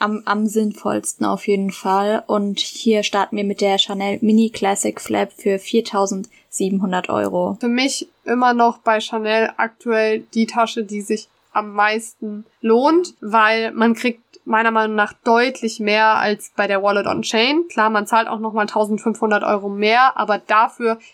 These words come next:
Speaker 2: hast du für mich eine richtige Tasche, die du jeden Tag nutzen kannst. Wenn man die jetzt in schwarz holt, dann sieht die aus wie eine Mini Classic Flap. Du hast den Look.
Speaker 1: Genau.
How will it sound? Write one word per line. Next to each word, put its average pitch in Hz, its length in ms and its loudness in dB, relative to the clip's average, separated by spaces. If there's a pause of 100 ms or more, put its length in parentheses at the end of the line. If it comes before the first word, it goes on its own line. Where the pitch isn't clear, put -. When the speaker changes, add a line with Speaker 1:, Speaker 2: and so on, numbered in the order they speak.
Speaker 2:
hast - 260 -2
du 226 100 2
für 220 160 -2
mich 220 300 0
eine 208 220 -4
richtige 214 400 -2
Tasche, 202 380 -4
die 202 140 -14
du 202 120 -2
jeden 226 320 -2
Tag 214 280 0 (360)
nutzen 240 360 -2
kannst. 233 420 -2
Wenn 208 120 -6
man 202 160 -2
die 202 80 -6
jetzt 196 180 -4
in - 80 -12
schwarz 269 480 0
holt, 226 400 2
dann 196 180 -2
sieht 233 200 -2
die 233 140 -2
aus 226 280 2
wie 220 60 -4
eine 208 180 -6
Mini 220 300 0
Classic 254 360 -2
Flap. 226 280 0
Du 220 100 -6
hast 240 300 -2
den 220 120 0
Look. 240 380 0
Speaker 1:
Genau. 202 480 -8